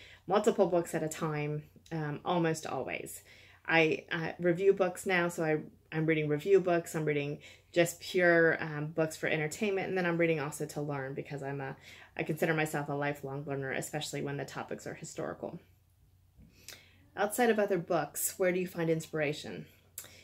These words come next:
Certainly in the stories of history and in that of my family and friends. Again, what I live is probably the easiest for me to write, so certainly the experiences that are closest to me. Did having your book published change your writing public process?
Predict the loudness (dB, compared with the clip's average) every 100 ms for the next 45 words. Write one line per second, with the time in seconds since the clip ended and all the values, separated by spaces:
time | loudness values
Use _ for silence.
0 | -20 -20 _ 0 2 4 4 4 2 2
1 | 2 2 0 -4 -2 -2 0 0 0 0
2 | 0 -2 -6 -6 -4 -4 -4 -6 -10 -10
3 | -8 -6 0 0 2 4 4 4 4 4
4 | 4 0 2 2 0 -4 -4 0 0 0
5 | -2 0 -2 -4 -6 -6 -6 -6 -4 -4
6 | -4 -6 -4 -2 -2 -2 -4 -4 -4 -4
7 | -6 -6 -8 -10 -10 -10 -8 -12 -12 -12
8 | -12 -12 -18 _ _ _ _ -20 _ -20
9 | -18 -20 _ -2 0 0 0 2 2 0
10 | -2 -6 -4 -4 -4 -4 -4 -2 -4 -2
11 | -6 -8 -10 -10 -12 -16 -16 -16 -14 -14
12 | -14 -16